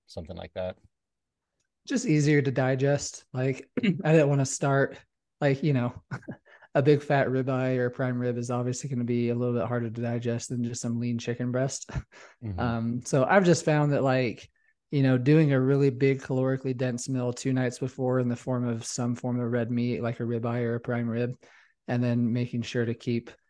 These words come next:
Speaker 2: like, still upping the protein and the calories the day before the race, but keeping it more on the lean side just makes it a little bit easier on the stomach to digest going into the race,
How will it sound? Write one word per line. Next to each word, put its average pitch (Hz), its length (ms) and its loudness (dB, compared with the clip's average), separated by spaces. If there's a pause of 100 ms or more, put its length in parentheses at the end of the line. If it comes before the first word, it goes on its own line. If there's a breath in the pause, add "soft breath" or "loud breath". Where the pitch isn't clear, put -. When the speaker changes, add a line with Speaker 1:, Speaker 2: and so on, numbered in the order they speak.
(120)
Speaker 2:
like, 127 180 0
still 165 300 8
upping 156 200 6
the 143 80 2
protein 143 460 2
and 131 100 0
the 127 60 -4
calories 131 600 0
the 127 100 -6
day 123 160 -4
before 120 320 -4
the 120 100 -2
race, 117 260 0
but 117 140 -4
keeping 123 320 -4
it 110 100 -6
more 117 200 -4
on 117 80 -6
the 113 80 -6
lean 117 300 -6
side 120 340 -6
just - 440 -8 (380 soft breath)
makes 113 300 -4
it 117 100 -2
a 110 60 -6
little 113 200 -2
bit 117 120 -4
easier 117 420 -4
on 117 100 -4
the 113 80 -6
stomach 113 380 -8
to 117 100 -10
digest 117 720 -6
going 113 260 -8
into 117 240 -6
the 120 100 -4
race, 120 380 -6